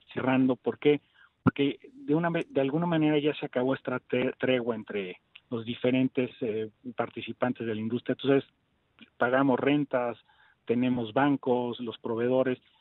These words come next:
han sido muy sensibles, pero ya pasaron siete meses y ahorita todo el mundo necesita empezar a recuperarse y cobrar lo que necesita para poder, este, salir adelante, ¿no?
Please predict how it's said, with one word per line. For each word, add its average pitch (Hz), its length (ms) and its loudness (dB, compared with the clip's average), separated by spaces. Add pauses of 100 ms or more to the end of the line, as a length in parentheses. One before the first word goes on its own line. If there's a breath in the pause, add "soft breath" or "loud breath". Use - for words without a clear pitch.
(140)
han 139 140 0 (160)
sido 143 220 2
muy 151 180 0
sensibles, 139 560 -2 (120)
pero 120 160 0
ya 143 180 0
pasaron 147 380 0
siete 147 360 -2
meses 131 440 0 (460)
y 139 60 -6
ahorita 131 300 0
todo 135 160 2
el 139 60 4
mundo 143 220 2
necesita 123 520 -4
empezar 120 340 -4
a 120 60 -2
recuperarse 113 680 -4
y 120 40 -4
cobrar 110 380 -4
lo 117 100 -2
que - 140 -12
necesita - 500 -12
para - 240 -10
poder, 98 260 -8 (520)
este, 110 380 -10
salir 113 320 -6
adelante, 113 480 -8
¿no? 120 120 -20